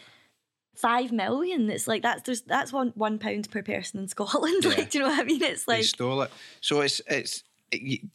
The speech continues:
Speaker 2: you kinda then have to reflect and go, can you argue that these people aren't sociopathic and evil? Because, what did you say, thirty-seven billion?
Speaker 1: Thirty-seven billion on
Speaker 2: I'm
Speaker 1: track
Speaker 2: pretty,
Speaker 1: and
Speaker 2: I
Speaker 1: trace.
Speaker 2: can't remember what it was, like, but there was, I think,
Speaker 1: That's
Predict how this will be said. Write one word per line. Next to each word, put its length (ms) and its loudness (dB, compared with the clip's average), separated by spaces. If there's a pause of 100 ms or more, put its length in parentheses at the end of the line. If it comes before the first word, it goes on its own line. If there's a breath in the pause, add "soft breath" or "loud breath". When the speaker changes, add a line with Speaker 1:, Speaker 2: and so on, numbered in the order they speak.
Speaker 2:
you 240 2
kinda 360 2
then 160 0
have 200 -2
to 100 -2
reflect 460 -2
and 120 2
go, 140 2
can 480 0
you 240 2
argue 440 2
that 180 -2
these 180 0
people 340 -2
aren't 260 -2
sociopathic 1000 -2
and 120 -4
evil? 360 -2 (360 loud breath)
Because, 640 0 (960 soft breath)
what 180 0
did 140 -4
you 60 2
say, 160 2
thirty-seven 580 -2
billion? 340 0 (240)
Speaker 1:
Thirty-seven 400 -2
billion 300 -4
on 60 -4
Speaker 2:
I'm 100 -2
Speaker 1:
track 80 -2
Speaker 2:
pretty, 140 2
Speaker 1:
and 80 -12
Speaker 2:
I 100 -18
Speaker 1:
trace. 80 -4
Speaker 2:
can't 140 2
remember 180 2
what 80 4
it 60 0
was, 220 2
like, 180 0
but 100 -2
there 100 -6
was, 220 0
I 120 0
think, 140 -2
Speaker 1:
That's 120 -8